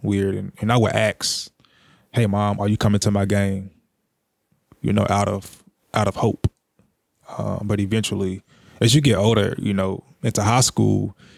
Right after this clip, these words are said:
then you'll begin to kinda, you know, see, see through things and, you know, kinda see why. But as a middle schooler, now high schooler, probably.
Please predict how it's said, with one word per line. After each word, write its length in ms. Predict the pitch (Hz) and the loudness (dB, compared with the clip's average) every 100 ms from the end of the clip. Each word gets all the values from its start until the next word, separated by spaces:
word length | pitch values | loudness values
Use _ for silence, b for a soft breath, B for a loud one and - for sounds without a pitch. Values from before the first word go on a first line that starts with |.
| b b | b b
then 120 | 107 | 0
you'll 160 | 101 107 | 4 4
begin 360 | 101 98 101 98 | 2 0 0 0
to 500 | - 104 95 98 98 - | 0 0 0 -2 -4 0
kinda, 400 | 110 98 92 - _ _ - | 0 0 -4 -10 _ _ -6
you 120 | 110 | -4
know, 300 | - - _ _ - | -4 -12 _ _ -10
see, 300 | - - 113 | -2 2 2
see 220 | - 151 | 4 2
through 220 | 127 120 101 | 4 2 0
things 640 | 98 - - - - - - | -4 -12 -16 -18 -16 -16 -14
and, 460 | 87 82 78 95 104 _ - 226 | -10 -8 -10 -14 -20 _ -20 -14
you 160 | 107 101 | -6 -4
know, 140 | 82 | -4
kinda 320 | - 113 98 | -2 -4 -2
see 220 | 98 - 101 | -2 0 0
why. 320 | 95 95 - - _ _ _ - | 0 -4 -8 -16 _ _ _ -10
But 280 | - 90 - _ _ _ _ _ _ | -6 -6 -8 _ _ _ _ _ _
as 180 | 107 98 | -4 -4
a 160 | 87 - _ - | -6 -10 _ -6
middle 240 | 110 123 117 | 0 2 2
schooler, 520 | - 123 120 107 107 _ - | 2 2 2 0 -6 _ -8
now 440 | 104 98 98 101 - _ _ | -4 -2 -2 -4 -10 _ _
high 160 | - 147 | -2 0
schooler, 440 | - 156 143 127 | 0 0 0 -2
probably. 400 | - 95 92 - | -2 -2 -2 -8